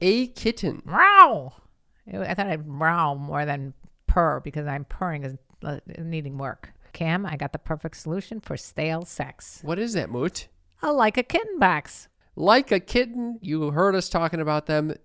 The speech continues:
Speaker 1: They are a wonderful sponsor that creates these amazing boxes that you can send right to your door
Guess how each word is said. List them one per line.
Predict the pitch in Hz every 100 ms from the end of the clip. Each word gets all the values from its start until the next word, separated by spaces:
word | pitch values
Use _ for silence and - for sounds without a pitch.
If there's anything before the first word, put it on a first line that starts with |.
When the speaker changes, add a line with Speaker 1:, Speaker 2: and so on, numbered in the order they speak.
| _
Speaker 1:
They | 156 208
are | 208 190 196 196 -
a | 175
wonderful | 208 285 302 233 -
sponsor | 160 - 135 135 151
that | 156 147
creates | - 170 180 -
these | 180
amazing | 165 165 185 226 208 214 285 - _ - -
boxes | 175 - - 151 202 - _ _
that | - 143
you | - 151
can | 139
send | 127 - 202 202 190 - -
right | 120 208 262
to | -
your | 233 180
door | 143 131 196